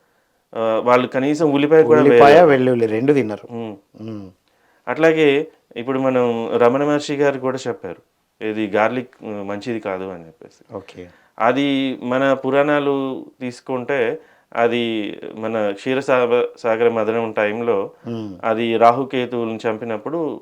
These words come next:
Speaker 2: మ్మ్.
Speaker 1: వాళ్ళ నుంచి పుట్టిన, ఆ, బీజం అంటే అది. అంటే అందులో అమృతము ప్లస్ రాక్షసత్వము రెండు ఉన్నాయి.
Speaker 2: ఓకే.
Speaker 1: మామూలుగా ఫిజికల్ లైఫ్‌లో జనాలు, డాక్టర్స్ వీళ్ళందరూ ఏం చెప్తారంటే,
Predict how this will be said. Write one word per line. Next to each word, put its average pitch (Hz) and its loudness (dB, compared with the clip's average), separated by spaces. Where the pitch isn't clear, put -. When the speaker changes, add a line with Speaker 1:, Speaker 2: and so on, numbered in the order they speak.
Speaker 2:
మ్మ్. 101 -10
Speaker 1:
వాళ్ళ 120 2
నుంచి 127 -6
పుట్టిన, 113 -8
ఆ, 104 -6
బీజం 120 -2
అంటే 90 -8
అది. 80 -14
అంటే 110 -2
అందులో 120 2
అమృతము 127 -4
ప్లస్ 139 -4
రాక్షసత్వము 120 -6
రెండు 123 -2
ఉన్నాయి. 107 -8
Speaker 2:
ఓకే. 95 -14
Speaker 1:
మామూలుగా 143 4
ఫిజికల్ 151 2
లైఫ్‌లో 147 4
జనాలు, 135 -2
డాక్టర్స్ 120 0
వీళ్ళందరూ 117 0
ఏం 117 -2
చెప్తారంటే, 110 -4